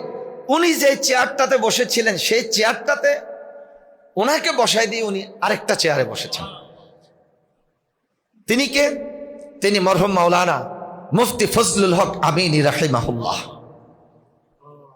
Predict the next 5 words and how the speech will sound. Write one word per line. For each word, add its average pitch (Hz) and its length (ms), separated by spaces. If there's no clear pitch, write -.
দেখুন, 339 460
সাইদি 254 380
সাহেব 285 280
হুজুর 285 320
কাউকে 277 600